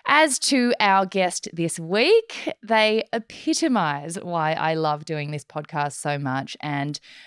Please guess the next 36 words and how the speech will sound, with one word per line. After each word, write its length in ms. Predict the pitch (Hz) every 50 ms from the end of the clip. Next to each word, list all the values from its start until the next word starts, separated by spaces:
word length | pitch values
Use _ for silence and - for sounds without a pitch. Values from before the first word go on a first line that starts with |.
| - _
for 140 | _ 220 214
all 260 | - 214 233 240 254
its 120 | 240 -
possible 360 | - - 180 180 - 170 165 160
downsides, 760 | 165 151 143 147 147 - - 156 147 147 147 151 147 - -
really 480 | 175 165 185 208 214 214 214 208 196 185
embrace 420 | 180 165 151 156 147 147 147 -
the 80 | - -
potential 380 | 156 - - 165 156 - 156
for 100 | - -
connection 640 | 147 - 156 156 151 - - - - 135 131 127 139 -
that 240 | 139 139 143 - -
social 340 | - 160 151 143 - 160 151
media 400 | 143 135 135 139 139 135 135 -
allows 400 | - 147 143 135 127 120 127 131
us 260 | - - - 127 - - -
in 120 | 143 147
this 180 | 131 143 - -
day 80 | - -
and 200 | - 131 131 110 - -
age. 200 | - - - - -
I 80 | - 135
think 200 | - 147 139 147
if 100 | 135 -
you 80 | 147
use 200 | 147 147 147 135
it 100 | 139 127
the 100 | - 135
right 220 | 131 135 131 131 -
way, 220 | 147 131 127 127
it 120 | - -
can 140 | - 147 127
still 200 | - - 151 147
be 120 | 139 147 143
the 60 | 143
most 240 | 139 139 143 -